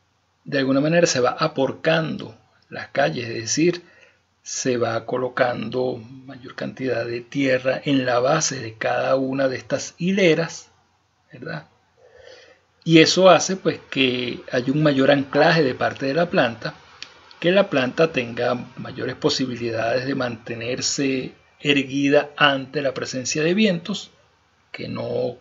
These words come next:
colapse, que no caiga ante la presencia de vientos. Entonces, ese aporte que se logra, se logra a través de cultivar el ajonjolí,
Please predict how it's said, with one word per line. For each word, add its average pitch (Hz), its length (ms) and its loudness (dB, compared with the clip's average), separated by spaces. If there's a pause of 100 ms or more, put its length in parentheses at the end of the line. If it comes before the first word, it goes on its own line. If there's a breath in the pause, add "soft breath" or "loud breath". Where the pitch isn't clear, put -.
(120)
colapse, 151 640 4
que - 120 -12
no 110 180 -10
caiga 135 460 0 (120)
ante - 400 -16
la 110 120 -8
presencia 110 360 -10
de 98 80 -6
vientos. 143 360 -4 (580 loud breath)
Entonces, 139 320 -4
ese 160 200 6
aporte 180 560 4
que - 120 -4
se - 180 0
logra, 147 560 4 (640)
se - 120 -14
logra 123 220 -2
a - 60 -6
través 127 200 2
de 131 120 -4
cultivar 156 880 4
el 123 140 -8
ajonjolí, 139 640 -4